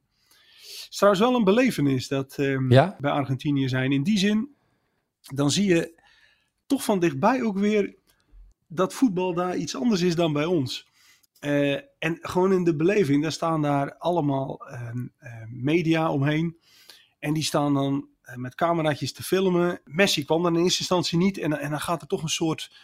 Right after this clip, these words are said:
Speaker 1: soort golf van ongerustheid door, door die menigte. Eh, van teleurstelling ook. Van, "Hè, hij is, hij is er vandaag weer niet bij. Oh, hij zal toch niet." En dan komt hij ineens. En dan gaan al die telefoontjes, die gaan dan op de, op de camerastand.
Speaker 2: Mhm.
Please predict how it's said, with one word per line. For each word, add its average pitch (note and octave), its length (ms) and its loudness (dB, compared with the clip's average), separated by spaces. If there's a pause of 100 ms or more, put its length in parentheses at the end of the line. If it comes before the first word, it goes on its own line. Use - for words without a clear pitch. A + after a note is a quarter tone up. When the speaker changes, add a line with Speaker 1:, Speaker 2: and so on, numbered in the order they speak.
(320)
Speaker 1:
soort D#3+ 300 -4
golf - 360 -6
van E3 180 -2
ongerustheid F3+ 1080 0
door, F3+ 160 0
door F3+ 180 0
die F3 120 -4
menigte. G3+ 600 0 (520)
Eh, C#3+ 180 -8
van C3+ 240 -6
teleurstelling G3+ 680 4
ook. G#3 180 2
Van, C#3+ 160 -6
"Hè, D#3 80 -2 (220)
hij - 80 -16
is, C3 80 -10 (100)
hij - 80 -10
is D3+ 80 -10
er C3+ 60 -12
vandaag C3+ 260 -6
weer G3+ 160 2
niet G3+ 140 2
bij. F#3+ 320 2
Oh, D#3 360 -8
hij C#3+ 100 -10
zal F3+ 200 -2
toch D3 160 -6
niet." G3+ 500 -4 (260)
En D#3+ 120 -10
dan E3 180 -6
komt B3+ 220 2
hij A#3 100 0
ineens. A#3+ 680 0
En D#3+ 100 -10
dan D3+ 80 -6
gaan G3 120 -4
al G#3 80 -2
die G#3 100 0
telefoontjes, A#3+ 680 0
die F3 120 -8
gaan G3+ 160 -2
dan G3+ 180 -2
op F#3+ 140 -6
de, F#3+ 240 2
op E3 80 -8
de F3 60 -8
camerastand. A3 760 -4
Speaker 2:
Mhm. B2+ 240 0